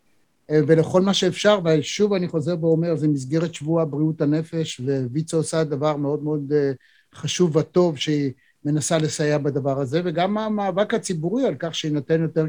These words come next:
כסף במסגרת טיפות חלב וקופות חולים וכדומה, אבל תדאגו גם לגברים, כי גם הגברים, גם אם הם לא אומרים את זה,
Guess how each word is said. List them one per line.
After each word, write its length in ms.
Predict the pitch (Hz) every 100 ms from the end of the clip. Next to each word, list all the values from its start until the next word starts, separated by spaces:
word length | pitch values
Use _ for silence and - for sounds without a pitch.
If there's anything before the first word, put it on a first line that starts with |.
| 156
כסף 500 | 175 175 208 185 _ _ _ _ _ _ _ _
במסגרת 580 | 117 135 131 120 151 151
טיפות 320 | 156 139 147
חלב 400 | - 147 156 185
וקופות 460 | 147 135 123 139 139
חולים 320 | - 131 139
וכדומה, 560 | 135 - 123 117 123 151 202 226 _ _ _ _ _ _ _ _ -
אבל 360 | 139 147 151 139
תדאגו 380 | 170 165 160 208
גם 180 | 233 240
לגברים, 540 | 208 233 240 277 247
כי 140 | 175
גם 340 | 160 175 247 247
הגברים, 720 | 233 190 220 240 254 247 220
גם 260 | 185 240 240
אם 120 | 226
הם 160 | 214 208
לא 180 | 220
אומרים 480 | 208 180 185 240 277
את 120 | 277
זה, 300 | 226 285 285